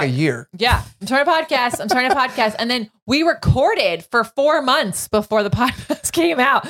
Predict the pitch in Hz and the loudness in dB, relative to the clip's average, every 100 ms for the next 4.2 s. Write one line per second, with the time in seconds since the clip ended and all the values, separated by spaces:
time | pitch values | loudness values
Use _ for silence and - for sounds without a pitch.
0 | 370 - 269 294 294 311 311 320 262 208 | -10 -2 0 2 2 0 0 -2 0 -2
1 | 196 208 214 175 135 117 262 220 233 214 | 0 0 0 0 0 0 2 0 0 -2
2 | 185 202 208 190 - _ _ _ _ - | 0 0 0 -2 -8 _ _ _ _ -2
3 | 208 214 196 - 196 214 220 220 185 180 | 2 2 0 0 -2 -2 -4 0 2 2
4 | 170 | 2